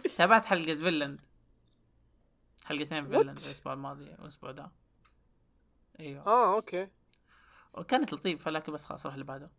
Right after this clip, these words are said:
Speaker 2: أخ-، أخبار تولكل. توركل؟ يا ساتر.
Speaker 1: ثورك-،
Speaker 2: ثوركل.
Speaker 1: ثوركل،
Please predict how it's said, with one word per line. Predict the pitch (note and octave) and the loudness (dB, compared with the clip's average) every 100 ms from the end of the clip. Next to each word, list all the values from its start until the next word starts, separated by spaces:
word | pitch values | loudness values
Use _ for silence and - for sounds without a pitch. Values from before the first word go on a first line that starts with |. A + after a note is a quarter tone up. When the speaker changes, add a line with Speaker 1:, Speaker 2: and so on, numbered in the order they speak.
| - | -10
Speaker 2:
أخ-، | - - _ _ _ _ _ | -8 -10 _ _ _ _ _
أخبار | - - A3 A#3 | -14 4 6 6
تولكل. | - G#3+ - F3+ - _ _ - | 6 4 2 -8 -10 _ _ -10
توركل؟ | F#3 - A#3 E4 - - | -10 -2 -2 -2 -6 -14
يا | D#3 - | -14 -12
ساتر. | E3 - | -14 -6
Speaker 1:
ثورك-، | D3 C#3 | -4 -4
Speaker 2:
ثوركل. | - G#3+ F#3+ | 0 0 0
Speaker 1:
ثوركل، | D3+ C#3+ D#3 D3+ D#3 | -2 -2 -4 -6 -8